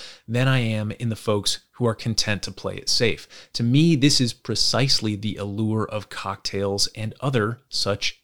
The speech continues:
tipicular fixings. They push the envelope. And if I can get more envelope pushing by hanging out with mixologists, then that's where I'll be.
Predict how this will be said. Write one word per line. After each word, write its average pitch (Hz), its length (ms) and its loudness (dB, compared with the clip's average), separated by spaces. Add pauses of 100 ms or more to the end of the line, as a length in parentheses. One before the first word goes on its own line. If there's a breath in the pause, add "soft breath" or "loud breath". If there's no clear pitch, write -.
tipicular 95 640 -4
fixings. - 760 -6 (400 soft breath)
They 107 100 -2
push - 400 -4
the - 160 -6
envelope. 104 560 -8 (320 loud breath)
And 123 100 -4
if 120 120 -2
I 131 100 0
can 151 220 2
get 131 240 4
more 135 640 4
envelope 120 480 2
pushing 127 320 2
by 98 160 2
hanging 110 320 -2
out 110 200 -4
with 95 260 -12
mixologists, 143 840 0 (300 loud breath)
then 101 180 -6
that's 107 340 -2
where 98 160 -2
I'll 95 140 -8
be. 78 340 -12